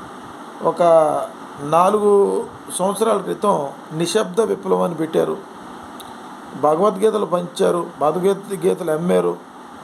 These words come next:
చర్చిల మీద దాడులు చేశారు. చిలకలపూడిలో, ఓసన్న ప్రాంతర మందిరం, రాజుపేటలో ఆర్ఎస్ఎస్ వాళ్ళు, ఆర్ఎస్ఎస్ వాళ్ళు మచిలీపట్నంలో,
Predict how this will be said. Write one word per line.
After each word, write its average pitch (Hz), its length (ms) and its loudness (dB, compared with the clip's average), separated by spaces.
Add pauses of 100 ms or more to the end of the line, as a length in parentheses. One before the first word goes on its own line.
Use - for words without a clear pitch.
(1040)
చర్చిల 202 300 -2
మీద 214 180 -2
దాడులు 180 280 2
చేశారు. 175 420 2 (120)
చిలకలపూడిలో, 170 640 0
ఓసన్న 175 500 2
ప్రాంతర 165 400 2
మందిరం, 165 480 0 (540)
రాజుపేటలో 170 840 2 (100)
ఆర్ఎస్ఎస్ 214 520 2
వాళ్ళు, 110 260 -2 (720)
ఆర్ఎస్ఎస్ 202 480 2
వాళ్ళు 196 180 2
మచిలీపట్నంలో, 185 1000 2